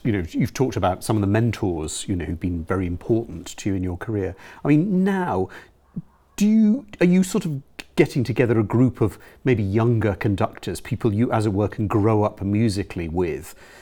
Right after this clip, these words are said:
and, you know, imagine a, you know, a, a musical relationship now for the next few decades? I mean, are there people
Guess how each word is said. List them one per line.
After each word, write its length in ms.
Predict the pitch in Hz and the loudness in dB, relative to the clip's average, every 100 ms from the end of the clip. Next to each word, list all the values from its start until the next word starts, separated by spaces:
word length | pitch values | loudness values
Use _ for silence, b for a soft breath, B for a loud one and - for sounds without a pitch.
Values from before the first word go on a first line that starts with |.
| B - | B -6
and, 380 | 98 90 - - | -4 -4 -6 -6
you 120 | 107 | -6
know, 160 | 85 87 | -6 -6
imagine 520 | 107 107 107 - 92 | -2 2 0 0 -4
a, 200 | 87 82 - - | -4 -8 -10 -12
you 140 | 113 95 | -6 -6
know, 260 | 82 82 - | -6 -10 -10
a, 100 | 107 - | -10 -6
a 60 | |
musical 500 | 107 107 95 98 98 | -2 0 0 -2 -4
relationship 640 | 85 90 90 - 98 87 - | -2 -2 -2 -4 -8 -8 -8
now 320 | 90 87 80 - | -6 -6 -8 -12
for 100 | - | -12
the 80 | 90 | -8
next 400 | 87 - - - - | -8 -8 -16 -20 -10
few 180 | 104 90 | -4 -4
decades? 800 | - 87 - 82 71 65 - | -4 -8 -8 -8 -8 -14 -10
I 20 | 98 | -6
mean, 140 | 98 | -2
are 80 | 104 | -2
there 100 | 101 | -4
people 420 | - 101 92 - | -4 -4 -4 -6